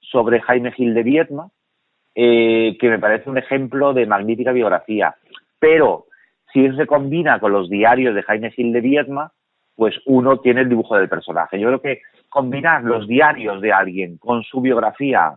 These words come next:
bien documentada y bien hecha es la mejor forma, no solo de conocer a alguien, sino de entender, eh, en qué se parecen todas nuestras vidas, que no somos tan distintos.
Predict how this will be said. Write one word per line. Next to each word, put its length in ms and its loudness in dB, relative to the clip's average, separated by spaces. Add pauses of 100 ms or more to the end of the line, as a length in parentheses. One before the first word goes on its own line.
(140)
bien 380 -2
documentada 600 -2
y 60 0
bien 180 -2
hecha 340 -6 (400)
es 180 -4
la 80 0
mejor 340 -4
forma, 400 -2
no 220 -6
solo 280 -4
de 100 -4
conocer 360 -8
a 100 -2
alguien, 460 -8 (540)
sino 340 -2
de 320 2
entender, 960 -2 (200)
eh, 460 2
en 260 -2
qué 140 0
se 160 -4
parecen 500 0
todas 240 2
nuestras 420 -4
vidas, 360 0 (100)
que 80 0
no 120 -2
somos 260 -6
tan 180 -6
distintos. 560 -8